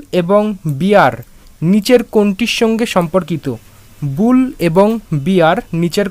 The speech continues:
কোনটির সঙ্গে সম্পর্কিত? তো সঠিক অ্যান্সার হবে এটি স্টক মার্কেটের সঙ্গে সম্পর্কিত, অপশন বি কারেক্ট অ্যান্সার।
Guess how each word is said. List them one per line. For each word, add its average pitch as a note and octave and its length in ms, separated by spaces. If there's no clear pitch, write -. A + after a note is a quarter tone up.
কোনটির F#3 360
সঙ্গে G3+ 300
সম্পর্কিত? F3 500
তো F3 60
সঠিক F#3+ 280
অ্যান্সার A#3+ 340
হবে F#3+ 140
এটি G#3 180
স্টক A#3 260
মার্কেটের G3 460
সঙ্গে F#3 260
সম্পর্কিত, E3 500
অপশন F3+ 240
বি A3+ 100
কারেক্ট C3+ 280
অ্যান্সার। A#2 360